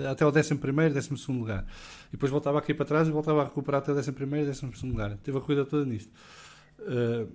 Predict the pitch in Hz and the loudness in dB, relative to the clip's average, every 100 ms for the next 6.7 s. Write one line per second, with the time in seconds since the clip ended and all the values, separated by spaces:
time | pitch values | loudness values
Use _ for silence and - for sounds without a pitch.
0 | - - - 156 185 160 180 165 - 165 | -16 -10 0 4 6 8 6 6 2 2
1 | 165 - 170 156 139 127 120 113 - - | 0 2 4 4 2 -2 -4 -8 -10 -2
2 | 143 - 131 123 131 127 - 127 113 117 | -2 0 2 2 0 -4 -4 -6 -4 -2
3 | - 190 156 135 143 - 156 151 - 123 | 2 4 4 4 2 4 2 2 -2 0
4 | 127 98 85 - 127 117 117 123 139 139 | 0 -2 -6 -2 0 2 0 0 0 0
5 | 123 127 120 127 117 143 156 160 123 123 | 0 -2 2 4 4 4 2 2 0 4
6 | 160 160 113 - 143 165 165 | 4 4 2 2 2 2 -2